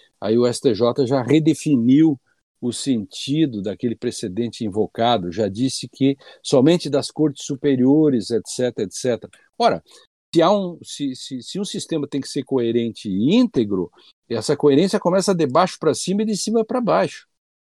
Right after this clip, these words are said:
Então, eh, tem uma coerência vertical e uma coerência,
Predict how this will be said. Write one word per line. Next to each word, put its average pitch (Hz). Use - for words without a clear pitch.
Então, 143
eh, 110
tem 147
uma 139
coerência 120
vertical 139
e 160
uma 170
coerência, 135